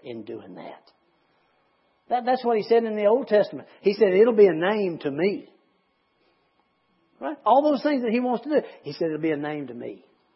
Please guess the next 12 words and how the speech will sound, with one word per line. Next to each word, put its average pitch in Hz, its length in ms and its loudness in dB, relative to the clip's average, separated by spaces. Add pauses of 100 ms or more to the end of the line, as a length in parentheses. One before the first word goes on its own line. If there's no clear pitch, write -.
(1600)
So 131 140 -10 (120)
follow 165 320 -2
what's 127 300 -10 (300)
in 120 140 -18
here. 107 200 -20 (960)
"Well, - 100 -14
I, 175 280 -12
I 175 40 -12
just 170 180 -14
don't 180 180 -12
always 175 500 -8
know." 190 160 -12